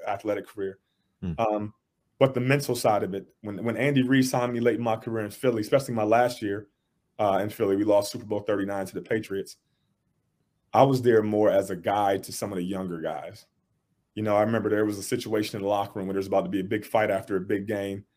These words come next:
Speaker 2: Mm-hmm.
Speaker 1: And if it got out publicly, it would have been a mess.
Speaker 2: Hmm.
Speaker 1: So I broke the fight up,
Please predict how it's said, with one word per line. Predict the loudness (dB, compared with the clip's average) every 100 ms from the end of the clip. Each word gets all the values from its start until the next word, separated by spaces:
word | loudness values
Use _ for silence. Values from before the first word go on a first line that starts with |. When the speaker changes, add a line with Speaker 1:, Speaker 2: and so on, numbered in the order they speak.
| _ _
Speaker 2:
Mm-hmm. | -8 -6
Speaker 1:
And | -6
if | -2
it | -2 4
got | 4 2 -2
out | 0 0
publicly, | 2 2 2 -2 -4 -6 -6
it |
would | -4 -2
have | -2
been |
a | -4
mess. | -4 -4 -6 -14 _ _ _ _ _
Speaker 2:
Hmm. | -8 -8 -12 _ _ 2
Speaker 1:
So | 6
I |
broke | 6 8 4
the | 4
fight | 4 6 6
up, | 4 2 -8